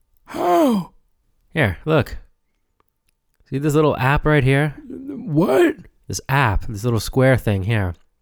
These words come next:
Speaker 1: That glass thing is an app?
Speaker 2: What? No, that, that's the phone. It's not glass.
Speaker 1: Looks like glass.
Speaker 2: Well, some of it is glass, but some of it's metal.
Speaker 1: It's a phone?
Speaker 2: Yeah, it is a phone.
Speaker 1: But where's the cord?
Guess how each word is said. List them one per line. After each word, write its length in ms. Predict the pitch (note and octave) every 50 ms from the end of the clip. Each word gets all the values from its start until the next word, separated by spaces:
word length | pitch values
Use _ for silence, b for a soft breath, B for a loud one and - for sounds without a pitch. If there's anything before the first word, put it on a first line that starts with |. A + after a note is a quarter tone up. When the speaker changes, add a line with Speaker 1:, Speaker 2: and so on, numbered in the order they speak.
| _ _ _ _
Speaker 1:
That 400 | - C4 - - - - _ _
glass 500 | - G#3+ G#3 A3+ C4+ C#4+ D4 D4+ - -
thing 360 | - - - D4 D4+ D4+ D#4 D4+
is 140 | D4 A#3
an 140 | A#3 B3 A#3 - -
app? 540 | G#3+ A3 C#4 C#4+ D#4 D#4+ E4+ E4 - - - - - _ _ _ _
Speaker 2:
What? 280 | A2 A#2+ D3+ F3+ - - _ _
No, 400 | - C3 C#3+ D#3 D#3 C3+ A2 G#2
that, 200 | G#2+ A2+ - _
that's 220 | - - - -
the 100 | - -
phone. 640 | B2 - - - C#3+ D#3 D#3 B2 G#2 F#2+ F2+ F2 F2+ - _ _ -
It's 180 | - - -
not 220 | B2+ B2 - - -
glass. 600 | A2 G#2+ A#2 A#2+ A#2 G#2 F#2 - - - - - _ _ _ _ -
Speaker 1:
Looks 380 | D#3 E3 - - - - - A3+
like 260 | B3 C4 B3 - _
glass. 640 | - F3+ G#3+ A#3+ D4 D#4+ E4 D#4+ - - - - - - _ _ _ _
Speaker 2:
Well, 100 | - G2+
some 200 | - - C#3+ C3
of 120 | A2 F#2+ G2
it 80 | F#2+ G2+
is 140 | A2 G#2
glass, 380 | - - F2 E2+ E2 E2+ F2+ -
but 260 | - E2 - - -
some 140 | - C3 B2
of 100 | A#2 G#2
it's 140 | F#2+ - -
metal. 440 | G#2+ A2+ A2+ G#2+ F#2+ F2 E2 - - _ _ _ _ - -
Speaker 1:
It's 140 | - -
a 100 | G3 E3
phone? 640 | C#3 B2+ - - F#3 G#3 A#3+ D4 E4+ F#4 F#4 F4+ - - - _ _ _ _ _ _ _ -
Speaker 2:
Yeah, 160 | - B2+ A2+
it 80 | G2 G#2+
is 120 | C3+ A#2+
a 40 | G#2
phone. 400 | - - A2 G2+ F#2+ F2+ E2+ E2+ - - _ _ _ _ _ _ _ _ _ _ _ _ _ _ _ _ _ _ _ - _
Speaker 1:
But 120 | - -
where's 300 | - - C4 C4+ C#4 -
the 140 | - - -
cord? 840 | - - - - - - - F4 F4+ F4+ F4 D#4 C4+ A#3+ F#3 C#3